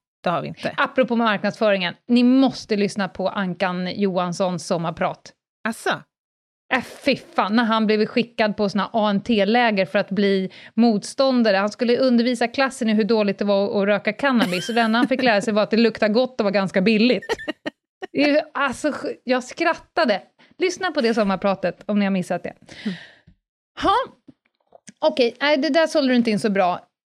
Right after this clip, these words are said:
Speaker 2: Det finns ju så här, eh, lite kriterier för beroende.
Speaker 1: Mm.
Speaker 2: Vi kommer komma dit som en myt. Men... Ehm, så här, det finns sju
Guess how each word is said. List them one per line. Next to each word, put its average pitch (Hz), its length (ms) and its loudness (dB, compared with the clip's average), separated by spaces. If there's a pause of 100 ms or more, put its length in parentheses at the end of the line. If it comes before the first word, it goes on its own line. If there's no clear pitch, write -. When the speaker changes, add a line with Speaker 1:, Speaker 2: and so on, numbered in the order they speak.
(140)
Speaker 2:
Det 285 120 -2
finns 392 360 -2
ju 349 60 -2
så 311 100 0
här, 220 220 0 (120)
eh, - 260 -12
lite 277 320 -4
kriterier 269 440 -2
för 262 140 0
beroende. 294 840 2 (420)
Speaker 1:
Mm. 254 160 0
Speaker 2:
Vi 294 80 2
kommer 311 220 -2
komma 311 260 -2
dit 285 120 -2
som 240 80 -4
en 240 280 2
myt. 262 440 -2 (380)
Men... 311 580 0 (320)
Ehm, 247 600 -2 (1400)
så 302 60 -4
här, 262 220 -2
det 262 120 -2
finns 359 160 -4
sju 247 480 -2